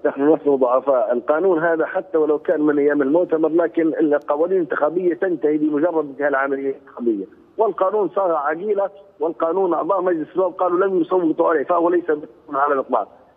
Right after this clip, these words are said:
أما قصة أن الآن أترك الخيار للشعب، العملية الانتخابية عملية قانونية فيها شروط وفيها قواعد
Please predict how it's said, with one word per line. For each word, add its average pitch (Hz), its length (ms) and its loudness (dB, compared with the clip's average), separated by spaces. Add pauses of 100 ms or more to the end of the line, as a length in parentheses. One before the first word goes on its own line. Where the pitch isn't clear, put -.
(280)
أما 190 340 0 (460)
قصة 190 340 -4 (100)
أن 196 180 2
الآن 170 480 0
أترك 175 300 -4
الخيار 175 360 0
للشعب، 151 540 -4 (380)
العملية 180 560 0
الانتخابية 180 640 0
عملية 175 460 0
قانونية 160 640 0
فيها 170 320 -2
شروط 175 640 0
وفيها 170 240 0
قواعد 151 420 -2